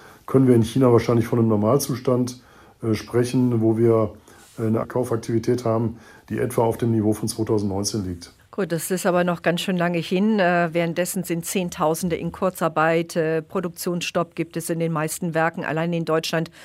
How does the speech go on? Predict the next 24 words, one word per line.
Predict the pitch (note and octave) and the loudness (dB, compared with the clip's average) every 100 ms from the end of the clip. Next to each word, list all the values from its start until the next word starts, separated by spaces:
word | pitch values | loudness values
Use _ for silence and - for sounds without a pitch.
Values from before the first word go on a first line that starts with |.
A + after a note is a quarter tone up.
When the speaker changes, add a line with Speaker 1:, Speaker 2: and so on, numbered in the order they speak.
| - - - | -20 -20 -6
Speaker 2:
wurden | F3 F#3+ F3+ E3+ | -2 0 0 0
Stand | - - F3+ G3+ - | 0 0 0 0 -2
jetzt | F3+ A3+ - - | -2 0 -4 -8
dreihundertsechzigtausend | D#3+ A#2 G3 G#3 G3 F3 - F#3 - F#3 - - E3 E3+ F#3 - | -4 -2 -2 -2 -2 -2 -4 -8 -10 -10 -10 -4 -4 -2 -4 -2
Autos | E3+ E3+ F3 E3+ | -2 -2 -6 -6
weniger | E3 F3+ E3 D3 | -4 -4 -4 -6
gebaut | D#3+ D3 D3+ D#3+ | -6 -2 0 0
als | D#3+ - | -4 -4
im | D3+ | -6
Vorjahr. | - F3 E3 D3+ - - - _ - | 0 2 4 0 -4 -20 -20 _ -12
Kann | - F3 | -6 -2
man | F#3 | -2
das | E3 F3+ | -2 -6
überhaupt | D#3 D3+ - | -6 -8 -8
wieder | D3 D3+ | -8 -6
aufholen? | C3+ - D3 C3 C3+ _ _ - - | -8 -8 -8 -6 -8 _ _ -18 -2
Speaker 1:
Nein, | A2+ | 2
das | A#2+ A#2+ | 2 4
kann | C3 | 4
man | B2+ | 4
nicht | A2 | 4
aufholen. | A#2+ B2 B2+ B2+ A#2 | 0 2 2 4 2
Zweitausendzwanzig | - A2+ A2+ G#2+ A2 A2+ A#2 A#2 G2 | 0 0 2 0 0 0 -2 -2 -2
wird | A2 G#2+ | -2 -2